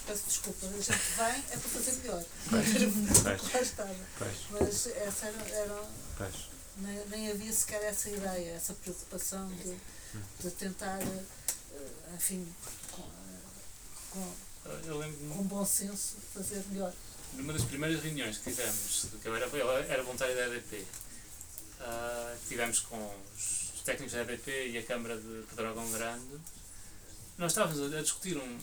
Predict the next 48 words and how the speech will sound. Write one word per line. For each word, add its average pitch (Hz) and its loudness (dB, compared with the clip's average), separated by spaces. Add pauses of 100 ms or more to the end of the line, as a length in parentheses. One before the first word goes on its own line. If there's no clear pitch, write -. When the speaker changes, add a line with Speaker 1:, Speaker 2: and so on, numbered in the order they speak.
(140)
Speaker 3:
um 143 -6
pormenor 151 0 (160)
tipo 170 -2 (320)
que - -6
estava 156 4
cheio 196 8
de 196 -6
pontes 175 4
térmicas, 127 -2 (560)
pá, 104 -4
um 101 -6
pormenor 113 -2
tipo 143 -6
deve 113 2
vir 143 4
dos 117 2
anos 113 8
setenta, 123 4
não 101 0
sei, 143 4
aquilo, 139 -4
então, - 2 (560)
e 160 6
eu 170 10
estava 190 10
a 202 4
comentar 214 4
que - -6
ele 110 -6
tinha 127 0
pontos 151 8
térmicos, 202 4
podíamos 208 2
arranjar 196 6
um 202 0
alternativo, 196 0 (160)
e 160 6
a 160 8
força 277 4
que 214 -4
eu 214 0
tive, 180 -2
que 156 2
é 147 4
eu 208 2 (160)
que 151 0
era, 143 2 (320)
hum, 120 -6